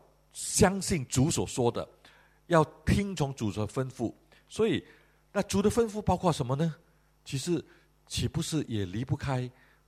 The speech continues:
公义、圣洁、啊，爱的这一些的法则？所以今天来到新约的时候，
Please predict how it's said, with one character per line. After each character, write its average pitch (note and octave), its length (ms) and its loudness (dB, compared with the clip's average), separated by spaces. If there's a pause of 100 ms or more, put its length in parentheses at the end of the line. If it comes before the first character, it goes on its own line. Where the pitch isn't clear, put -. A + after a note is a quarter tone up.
(100)
公 E3 280 2
义、 D3+ 240 -6 (200)
圣 C#3+ 420 -2
洁、 A2 420 0 (460)
啊， G2 260 -6
爱 D#3+ 220 4 (380)
的 A2 160 -2
这 - 180 -2
一 D#3 80 2
些 D3 220 -2
的 G#2+ 100 0
法 - 260 -6
则？ D#2+ 280 -10 (360)
所 B3 220 -2
以 D#3+ 180 -4 (580)
今 A#3 120 -10
天 A3 260 0
来 B2+ 160 0
到 F#3 120 0
新 F3 200 -8
约 F3+ 140 -2
的 B2+ 80 2
时 B2+ 100 -2
候， B2 320 -2